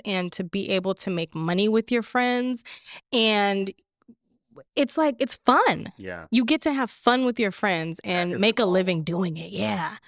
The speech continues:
Speaker 2: To see your friends win and you
Speaker 1: Yes.
Speaker 2: with your friends. Like,
Speaker 1: Exactly.
Speaker 2: that is
Speaker 1: Like, to s-,
Speaker 2: that's
Speaker 1: it's
Speaker 2: a
Speaker 1: surreal.
Speaker 2: blessing.
Speaker 1: Yeah. Like, to
Speaker 2: Yeah.
Speaker 1: sit here and be like, "Ooh, we should do this 'cause your company does this and mine does this and da, da, da, da." And, like,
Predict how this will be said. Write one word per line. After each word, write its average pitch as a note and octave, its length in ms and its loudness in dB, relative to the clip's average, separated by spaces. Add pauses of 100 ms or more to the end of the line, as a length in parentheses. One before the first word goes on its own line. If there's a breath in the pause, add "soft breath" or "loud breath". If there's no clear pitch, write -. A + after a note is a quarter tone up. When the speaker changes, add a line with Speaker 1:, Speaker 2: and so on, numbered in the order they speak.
Speaker 2:
To A2+ 100 -10
see - 180 -8
your B2+ 160 -6
friends A#2+ 420 -6
win A2 380 -4
and G2 120 -10
you A3+ 100 -4
Speaker 1:
Yes. D#4+ 340 0
Speaker 2:
with - 140 -8
your A2+ 100 -6
friends. A2 420 -6
Like, F#2 140 -6
Speaker 1:
Exactly. D4+ 640 0
Speaker 2:
that C3 140 -6
is - 260 -12 (460)
Speaker 1:
Like, B3 380 2
to B3 60 0
s-, C4+ 220 0
Speaker 2:
that's - 200 -18 (140)
Speaker 1:
it's - 280 -2
Speaker 2:
a D#4+ 40 2
Speaker 1:
surreal. D#4+ 260 0
Speaker 2:
blessing. E3+ 480 -2
Speaker 1:
Yeah. F4 320 0
Like, G#3+ 160 0
to C#4 80 0
Speaker 2:
Yeah. - 60 -2
Speaker 1:
sit D#4+ 200 0
here E4+ 300 -2
and B3+ 180 -4
be A#3+ 100 -4
like, A3 240 -4
"Ooh, D4 240 2 (560 loud breath)
we D#4 100 4
should C#4 180 2
do A3+ 120 4
this F#3+ 340 2
'cause F3+ 240 -2
your C4+ 120 4
company A3 340 0
does F#3+ 220 0
this B3+ 200 2
and D#3+ 100 -2
mine A#3+ 240 0
does F3+ 180 -2
this B3 240 0
and F3+ 80 -4
da, G#3 100 2
da, G#3+ 200 2
da, A3 60 2
da." G#3+ 80 -2
And, G#3+ 180 0
like, F#3+ 360 2